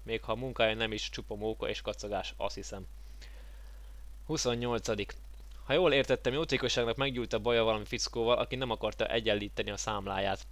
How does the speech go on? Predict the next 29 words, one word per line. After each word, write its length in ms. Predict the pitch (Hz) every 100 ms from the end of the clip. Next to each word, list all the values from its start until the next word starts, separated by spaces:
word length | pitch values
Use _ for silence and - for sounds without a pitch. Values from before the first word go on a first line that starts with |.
| -
De 140 | - 117
Roynak, 320 | 143 143 127
mint 220 | 135 127
általában, 600 | 131 127 120 117 117 120
nem 220 | 127 120 110
volt 160 | 107
szüksége 340 | - 104 107 107
nagy 180 | 104
erőfeszítése 840 | 98 107 104 107 110 - 110 - 117
a 100 | -
pénz 240 | - 107
megszerzéséhez. 960 | 101 98 104 98 95 - 101 98 95 - - - - - - - - - - - - -
Huszonkilencedik. 840 | 127 - 110 110 101 95 101 101 - - - - - - - - - -
Valami 240 | 143 175
beteg 300 | 196 208 143
perverz 300 | - 135 123
jótékonyság 600 | 127 131 120 110 107 113
lányai 320 | 107 110 107 104
zaklatta. 560 | 107 - 107 - 104 - - -
Azt 240 | 156 156
hiszem, 300 | 135 127 110
Roy 280 | 120 123 113
látogatása 640 | 117 113 113 110 107 104
után 200 | 117 107
nem 160 | 107 104
fogja 240 | - 98
többé 260 | - 101 98
zavarni 440 | 104 104 104 110
őket. 440 | 110 - 175 -